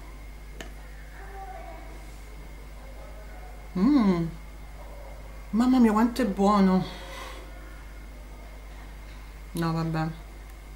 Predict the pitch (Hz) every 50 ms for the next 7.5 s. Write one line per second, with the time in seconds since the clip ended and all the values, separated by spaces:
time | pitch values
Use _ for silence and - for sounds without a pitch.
0 | - - - - - - - - 185 233 320 330 - - 214 185 180 185 180 160
1 | 156 - - 139 147 156 156 - 170 170 170 - - - - 190 214 240 233 -
2 | 202 190 175 175 175 - 170 165 165 165 185 196 - 240 247 269 285 277 - 285
3 | 285 285 285 - - - - - - - - - - - - - - - - -
4 | - - 185 190 190 190 - 196 190 180 170 196 190 180 180 165 165 165 160 -
5 | 165 156 147 156 156 156 160 165 170 175 170 165 - - - - - - - -
6 | - - - - - - - - - - - 196 202 196 - 175 151 - - -
7 | 165 160 165 - - 160 165 - -